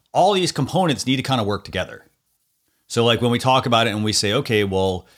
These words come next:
you know, if you're gonna be traveling around, it's easier to travel around with a D S L R camera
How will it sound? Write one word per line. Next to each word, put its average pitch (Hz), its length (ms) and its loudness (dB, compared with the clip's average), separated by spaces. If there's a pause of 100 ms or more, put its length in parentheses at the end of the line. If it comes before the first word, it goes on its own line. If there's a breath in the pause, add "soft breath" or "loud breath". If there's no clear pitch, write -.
(140 soft breath)
you 101 80 -6
know, 101 60 2
if 95 80 -2
you're 131 100 2
gonna 147 120 2
be 139 80 2
traveling 135 420 2
around, 131 260 2
it's 160 240 -4
easier 156 420 0
to 131 60 0
travel 117 360 2
around 101 360 0
with 101 420 -2
a 90 60 -8
D 95 140 -2
S 92 140 -2
L 104 100 -2
R 90 120 -2
camera 95 640 0